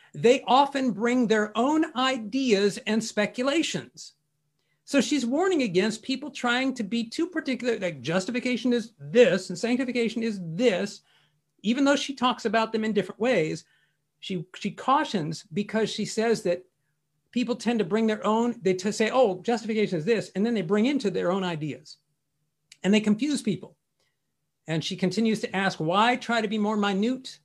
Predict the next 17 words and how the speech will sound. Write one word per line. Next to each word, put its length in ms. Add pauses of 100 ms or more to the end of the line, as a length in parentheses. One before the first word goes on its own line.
than 140
is 280
inspiration 800 (220)
on 120
the 80
vital 240
question 360
of 80
righteousness 520
by 300
faith?" 400 (1080)
Um, 500 (1900)
an 120
interesting 640
aside 460
from 200
that 440